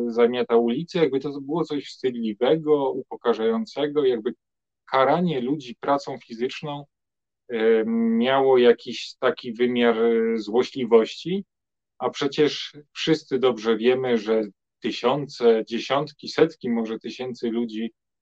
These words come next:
w Polsce zajmuje się zamiataniem, e, ulic, e, myciem podłóg, em,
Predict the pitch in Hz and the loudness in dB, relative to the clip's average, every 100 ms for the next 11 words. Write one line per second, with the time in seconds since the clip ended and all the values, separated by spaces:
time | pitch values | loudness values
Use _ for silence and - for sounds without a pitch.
0 | - 120 - - 123 113 - - 160 180 | -14 -14 -8 2 4 4 0 0 2 2
1 | 170 160 156 220 240 202 135 123 123 117 | -2 -2 4 4 6 4 4 2 2 2
2 | 113 123 120 127 117 110 110 110 117 127 | 2 2 0 2 -2 -2 -2 0 -2 0
3 | 127 135 120 - - 123 110 107 107 104 | -4 -4 -12 -14 -8 -4 -4 -4 -6 -10
4 | 107 110 110 117 139 143 131 110 120 127 | -12 -12 -4 -2 -2 0 -2 2 2 2
5 | 123 120 120 _ _ _ _ _ - 113 | 2 0 -2 _ _ _ _ _ -4 -2
6 | 113 110 | 0 -2